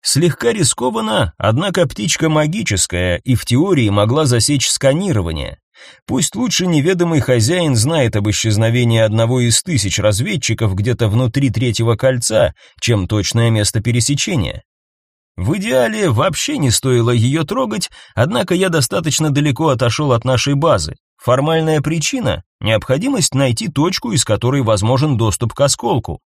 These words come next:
Основные потоки нежити практически миновали, уйдя на сближение с армией, и в регионе было достаточно тихо, чтобы решиться на прогулку. Всегда считал себя склонным к интровертности, однако две недели самоизоляции в четырех стенах вылились в изрядное раздражение.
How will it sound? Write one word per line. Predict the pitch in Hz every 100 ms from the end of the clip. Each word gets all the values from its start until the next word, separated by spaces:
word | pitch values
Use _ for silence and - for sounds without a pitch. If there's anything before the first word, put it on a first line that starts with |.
| _ _ -
Основные | 127 - 160 175 190 165
потоки | 135 143 160 127
нежити | 147 208 135 101 95
практически | 92 104 131 117 - 120
миновали, | 127 131 143 180 190 175 -
уйдя | 143 143 143
на | 156 139
сближение | 107 135 123 143 139 120
с | -
армией, | 185 113 92 73 - - -
и | -
в | 117
регионе | 131 131 196 202 175
было | 143 185
достаточно | 139 139 - 160 147 - 139 113
тихо, | 220 202 196
чтобы | 135 120 113
решиться | 107 98 107 - 107
на | 110
прогулку. | 117 151 185 190 - 76 - _ _ _
Всегда | - 196 214 247
считал | - 170 208
себя | 143 160 156
склонным | - 175 175 156 131
к | 156
интровертности, | 143 147 180 233 127 87 - - 65 - - -
однако | 101 131 214 180
две | 131 170
недели | 180 131 175 160
самоизоляции | 101 135 139 117 113 131 180 - 104 98
в | -
четырех | 101 110 123 113
стенах | - 165 - 160 -
вылились | 82 117 165 170 151 -
в | 82
изрядное | 110 107 113 104 117 117
раздражение. | 113 139 156 190 165 87 -